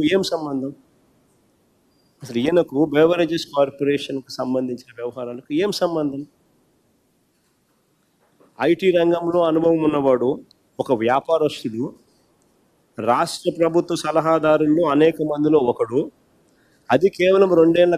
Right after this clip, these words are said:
కాలంలో, అది రెండేళ్ల టైమ్, టూ ఇయర్స్ మాత్రమే, అది కూడా కోవిడ్ సమయంలో.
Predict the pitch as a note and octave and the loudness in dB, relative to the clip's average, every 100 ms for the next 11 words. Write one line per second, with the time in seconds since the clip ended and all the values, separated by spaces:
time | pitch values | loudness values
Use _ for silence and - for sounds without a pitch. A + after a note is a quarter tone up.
0 | E3+ D3+ C#3+ C3 - C3 E3 D3+ D3 D3+ | 0 0 0 -2 -4 -4 0 2 2 -2
1 | D3+ C#3 - B2+ A2 - _ _ C3+ C3 | -4 -10 -12 -8 -8 -10 _ _ 2 2
2 | B2+ - A2+ - G#2+ A2+ - _ _ _ | -2 -6 -8 -8 -10 -10 -10 _ _ _
3 | C3 D3 D#3 D#3+ D3 C#3 C3 - A#2 G#2+ | 0 2 2 2 0 0 -2 -10 -14 -18
4 | G2+ | -20